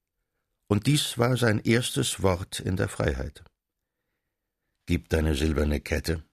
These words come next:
sagte der Aga. „Wir werden sie in neun Stücke zerreißen.“ Seine Antwort klang wie vorher beredet und ausgemacht. Cervantes legte die Kette ab, er wartete. Da niemand mehr sprach,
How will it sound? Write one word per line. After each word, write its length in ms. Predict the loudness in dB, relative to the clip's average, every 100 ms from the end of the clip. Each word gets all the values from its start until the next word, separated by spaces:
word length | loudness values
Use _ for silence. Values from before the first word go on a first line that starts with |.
| _ _ _ _
sagte 320 | 0 2 2
der 200 | 2 2
Aga. 400 | 2 2 0 -2 -12 _ _ _ _ _ _
„Wir 180 | 0 4
werden 280 | 4 4 2
sie 180 | 2 2
in 100 | 4
neun 260 | 4 2
Stücke 380 | 0 -2 -2 -2
zerreißen.“ 640 | -2 -2 -2 -4 -8 -12 -14 _ _ _ _ _ _ _ _ _ _
Seine 280 | 2 2 4
Antwort 420 | 2 2 -2 -2
klang 320 | 0 2 2
wie 120 | 2
vorher 480 | 0 0 0 2 2
beredet 520 | 2 2 4 2 0
und 120 | -4
ausgemacht. 600 | -4 -6 -4 -6 -6 -10 _ _ _ _ _ _ _ _ _ _ _ -2
Cervantes 460 | 2 4 2 2
legte 240 | 0 0 0
die 120 | 0
Kette 320 | 0 0 0
ab, 300 | -2 -4 -12 _ _ _ _ _ _ _
er 140 | 0 2
wartete. 480 | 2 -2 -6 -8 -12 _ _ _ _
Da 140 | 2 4
niemand 320 | 6 4 2
mehr 120 | 0
sprach, 680 | 0 -2 0 2 0 -4 -10